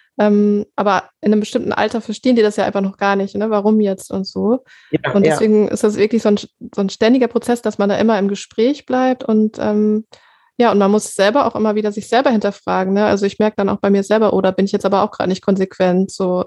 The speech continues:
Speaker 1: ähm,
Speaker 2: Mhm.
Speaker 1: also ich, ich merke auch, dass ich mich selber,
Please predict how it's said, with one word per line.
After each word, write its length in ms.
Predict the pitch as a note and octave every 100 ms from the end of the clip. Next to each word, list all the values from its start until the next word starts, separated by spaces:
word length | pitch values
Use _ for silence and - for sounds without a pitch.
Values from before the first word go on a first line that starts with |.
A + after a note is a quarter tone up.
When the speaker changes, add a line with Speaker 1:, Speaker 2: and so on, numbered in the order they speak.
| -
Speaker 1:
ähm, 360 | F#3 F#3 F#3+ G3+ -
Speaker 2:
Mhm. 240 | E3+ F3 - _ _
Speaker 1:
also 220 | - G3 G3+
ich, 220 | F#3+ - G#3+
ich 280 | - - -
merke 320 | G3 G3 G3 G3
auch, 60 |
dass 160 | - G3
ich 140 | G3
mich 140 | G3+ -
selber, 520 | G#3+ A3 G3 F#3+